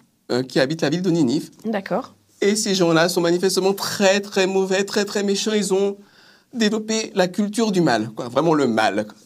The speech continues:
Speaker 1: Et donc, euh, Dieu dit à Jonas, « Va à Ninive, dis-leur de se repentir, parce que sinon, ils vont à leur destruction. »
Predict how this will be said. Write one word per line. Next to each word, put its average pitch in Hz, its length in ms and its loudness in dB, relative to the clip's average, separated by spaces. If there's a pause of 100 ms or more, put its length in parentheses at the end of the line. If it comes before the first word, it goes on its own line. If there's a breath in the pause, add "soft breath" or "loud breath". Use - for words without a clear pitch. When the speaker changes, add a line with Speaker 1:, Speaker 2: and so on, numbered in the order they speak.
Speaker 1:
Et 160 160 2
donc, 202 420 -2 (120)
euh, 135 260 2
Dieu 175 300 -6
dit 185 100 0
à 175 80 2
Jonas, « 180 400 -2
Va 165 160 0
à 220 80 2
Ninive, 196 380 -2 (680 loud breath)
dis-leur 202 240 0
de 202 60 0
se 208 100 -4
repentir, 202 500 -2
parce 190 140 -6
que 208 80 -4
sinon, 214 340 -2
ils 196 140 -2
vont 180 140 2
à 190 80 2
leur 185 100 0
destruction. » 180 600 -4